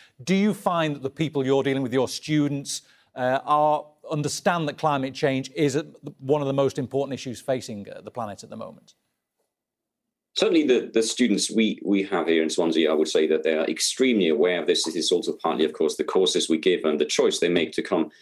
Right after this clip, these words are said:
Speaker 2: uh, come to study, uh, at Swansea University. Uh, but generally speaking,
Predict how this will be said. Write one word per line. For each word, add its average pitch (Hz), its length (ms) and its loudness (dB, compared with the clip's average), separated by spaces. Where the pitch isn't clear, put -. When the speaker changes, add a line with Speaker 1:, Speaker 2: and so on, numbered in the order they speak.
Speaker 2:
uh, 78 260 0
come 85 220 0
to - 100 -2
study, 78 460 2
uh, - 280 -6
at - 80 -4
Swansea 76 280 0
University. 67 480 -2
Uh, 175 180 0
but 107 140 2
generally 123 320 2
speaking, 104 600 2